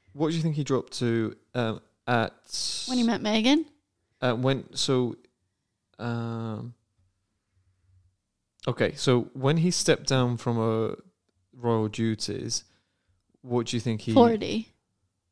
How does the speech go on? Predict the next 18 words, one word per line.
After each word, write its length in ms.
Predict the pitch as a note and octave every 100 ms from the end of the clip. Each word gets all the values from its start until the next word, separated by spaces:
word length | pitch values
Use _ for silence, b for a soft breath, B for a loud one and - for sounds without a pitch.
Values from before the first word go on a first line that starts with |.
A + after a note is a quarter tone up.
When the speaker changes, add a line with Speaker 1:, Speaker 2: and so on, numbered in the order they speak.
| _ _ - _ _ _ _ _ _ _ _ _ _ _ _ _ _ _ _ _ _ _
Speaker 1:
I 60 |
mean, 80 | A#2+
we 60 | A2
can 140 | A2
play 180 | G#2+ G#2+
the 140 | G#2 G2+
game, 340 | G2+ G#2 A2
but 260 | A#2 - - -
it's 180 | - A2+
less 220 | A2+ -
than 100 | -
that. 180 | - - - _ - - _ _ _ _ _ _ _ _ _ _ _ _ _ _ _ _ -
Speaker 2:
Thirty-five. 640 | B3 A3+ G#3 F3+ E3 C4 - _ _ _ _ _ _ _ _ _
Speaker 1:
Less. 420 | - A#2 B2+ - - _ _ _ _ _ _ - - _ _ _
Speaker 2:
Twenty. 520 | A#3+ A3 F#3+ E3+ A#3 - _ _ _ _ _ _ _ _ -
Speaker 1:
A 80 |
lot 240 | A2+ A2+ -
less. 440 | A#2+ A2+ A2+ -